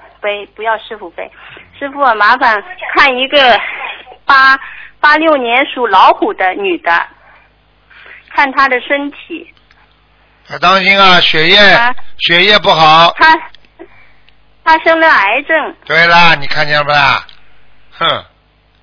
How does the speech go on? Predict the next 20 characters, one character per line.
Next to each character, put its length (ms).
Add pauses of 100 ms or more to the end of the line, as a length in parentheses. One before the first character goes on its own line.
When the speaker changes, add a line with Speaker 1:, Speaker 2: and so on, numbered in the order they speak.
(140)
Speaker 1:
嗯。 400
Speaker 2:
我 100
告 200
诉 160
你， 180 (800)
血 280
液 160
不 120
好， 500
血 180
液 200
就 140
是 140
生 200
癌 140
症 160
的 160
癌 160
细 200
胞， 420